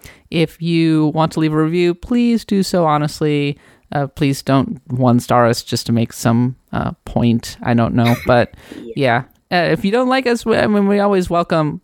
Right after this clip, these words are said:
Speaker 1: constructive feedback. Um, and, uh, yeah, and that kind of thing. But, yeah. Anyway, moving on. Uh, you can find us on Twitter at the underscore catbot, at Nadia <laughs> at Nadia Oxford,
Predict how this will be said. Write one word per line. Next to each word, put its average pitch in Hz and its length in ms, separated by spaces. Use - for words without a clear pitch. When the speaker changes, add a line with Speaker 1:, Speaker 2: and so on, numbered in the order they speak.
Speaker 1:
constructive 156 480
feedback. 143 500
Um, 135 320
and, 160 460
uh, 143 240
yeah, 135 260
and 147 160
that 131 100
kind 127 160
of 131 60
thing. - 280
But, 294 200
yeah. - 240
Anyway, 175 440
moving 190 400
on. 156 320
Uh, 180 120
you 165 160
can 175 80
find 165 200
us 151 140
on 143 100
Twitter 151 300
at 139 220
the 151 120
underscore 147 300
catbot, 214 580
at - 200
Nadia 190 440
<laughs> - 20
at - 460
Nadia 131 520
Oxford, 131 720